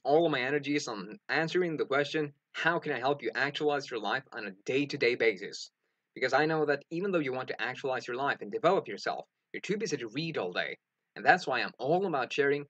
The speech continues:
wisdom made practical. Fun, inspiring, and practical wisdom you can apply to your life immediately. And I do it through something I call Actualized Notes,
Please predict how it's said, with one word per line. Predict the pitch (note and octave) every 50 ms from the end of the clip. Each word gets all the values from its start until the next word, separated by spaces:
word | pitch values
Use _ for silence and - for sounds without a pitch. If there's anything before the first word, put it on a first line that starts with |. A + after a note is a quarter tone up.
| _ _ -
wisdom | G#2 A#2 D3+ F3+ F3 - - G3 F#3+ F#3+ F3+ - _ _ -
made | G#2+ A2+ B2 C3+ C#3 C3+ C3+ _ _
practical. | - C3 B2 A#2+ G#2+ - - - E2+ E2 - _ _ _ _ _ _ _ _ _
Fun, | - - D3+ F3 G#3 G#3+ G#3 - _ _ -
inspiring, | - A#2+ A2+ - C#3 C3 C#3 D3 D3+ D#3 D3+ -
and | - A2 -
practical | - - D3+ D#3 E3+ E3+ - F#3+ F3+
wisdom | D#3+ D#3+ D3 - - C#3+ B2
you | G#2 G2+ A#2 C#3+ D3+
can | C#3+ C#3+ A#2+
apply | F#2+ - G2+ A2+ A#2
to | - A2
your | F#2+ F#2
life | F#2 G2+ C3+ F3+ F3+ - _ -
immediately. | D3 C#3+ C#3+ C#3 C#3 C3+ G#2+ G#2 F#2 - F#2 E2 B1 _ _ _ _ _ _ _ _ _ _ _ _ _ _ _ -
And | G#2 G2+
I | G2
do | G2 G#2+ B2+ E3+
it | F#3+ F3+ -
through | - C3+ B2+
something | C3 D3 C#3+ C#3+ D3 C3
I | G2+ G2+
call | - B2+ D3+ D#3+ - _ -
Actualized | B2 B2+ C3+ C#3 C#3 - B2 A2+ A2+ A2+ A#2 - -
Notes, | G#2+ A#2 B2 A2+ F#2 - - - - -